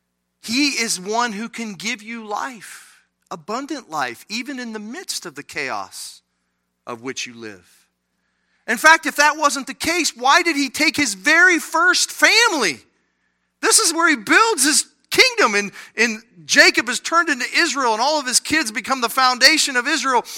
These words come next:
He starts with this mess. If I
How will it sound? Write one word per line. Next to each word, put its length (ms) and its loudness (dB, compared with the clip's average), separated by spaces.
He 140 -12
starts 520 0
with 160 -10
this 260 -6
mess. 640 -2
If 140 -4
I 220 8